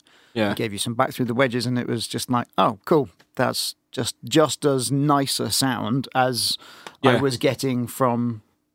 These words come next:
Speaker 2: you know, your cab anyway."
Speaker 1: Yeah.
Speaker 2: So I think we just take the line out from that anyway, don't we now?
Speaker 1: Yeah, pretty much.
Speaker 2: Just straight into the, <laughs> straight into the bass bins. Um, cool. So, um, Hugh, run us through a couple of the features that are on there, 'cause there's lots of things that, uh, kind of go on there. So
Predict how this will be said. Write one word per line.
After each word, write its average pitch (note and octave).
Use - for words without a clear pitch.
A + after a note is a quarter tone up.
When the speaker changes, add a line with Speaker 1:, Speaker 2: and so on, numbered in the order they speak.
Speaker 2:
you C3
know, A#2
your A#2+
cab B2+
anyway." A2
Speaker 1:
Yeah. A2
Speaker 2:
So -
I A2+
think C#3+
we A2+
just A2
take A2
the A#2
line A2+
out A2
from G#2+
that A#2
anyway, A2+
don't A2+
we G2
now? G#2
Speaker 1:
Yeah, G2+
pretty G2+
much. G2
Speaker 2:
Just C3
straight D3
into C#3+
the, C3
<laughs> -
straight C4
into E3+
the D#3+
bass B2+
bins. G#2+
Um, A3+
cool. G#3+
So, A3+
um, G#3+
Hugh, A3
run A3
us A#3
through G#3
a G3
couple F#3+
of F#3
the D#3+
features D#3+
that A#2
are C#3
on C3+
there, A#2
'cause C3
there's D3
lots D#3+
of C3
things B2+
that, B2+
uh, B2
kind A#2
of G#2+
go A2
on F#2
there. F2+
So G#2+